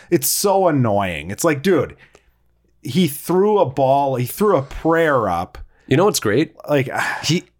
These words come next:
Speaker 2: owned it, though. He's like, "Well, I kinda threw it
Speaker 1: Yeah.
Speaker 2: up hoping that, like,
Speaker 1: Right.
Speaker 2: Jimmy would come around," and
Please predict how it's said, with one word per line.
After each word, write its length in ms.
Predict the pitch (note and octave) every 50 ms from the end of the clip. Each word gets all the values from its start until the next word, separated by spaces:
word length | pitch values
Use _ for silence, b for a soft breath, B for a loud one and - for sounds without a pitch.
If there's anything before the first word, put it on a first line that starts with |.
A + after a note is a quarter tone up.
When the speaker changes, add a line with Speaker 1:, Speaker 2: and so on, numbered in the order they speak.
| _ _ -
Speaker 2:
owned 360 | C3+ D3 D#3+ E3 E3+ E3 C#3
it, 160 | A#2+ G2 - E2+
though. 180 | F2 E2 D#2
He's 240 | D#2+ E2+ G2+ G2 -
like, 260 | A#2+ G#2+ G#2 - -
"Well, 140 | - B2+ C3
I 120 | C3+ C3 C3+
kinda 280 | C3+ D#3 D#3+ D3+ C3+
threw 260 | C#3 - C#3+ C#3+ C3+ -
it 40 | D#3+
Speaker 1:
Yeah. 140 | B2 A#2+
Speaker 2:
up 80 | A2+ -
hoping 380 | B2 B2+ B2+ B2 - B2+ A#2 A2
that, 180 | G#2+ G#2+ G2 F#2
like, 200 | G#2 D#3 C3 F#2+
Speaker 1:
Right. 60 | E2
Speaker 2:
Jimmy 320 | - - A2 A2 A2+ A2+ A2+
would 160 | A2 A2 A2
come 200 | - B2 A#2 A2+
around," 420 | A2+ A2+ A2 A2 A2 A2 A2 G2+
and 200 | F2+ E2+ E2 -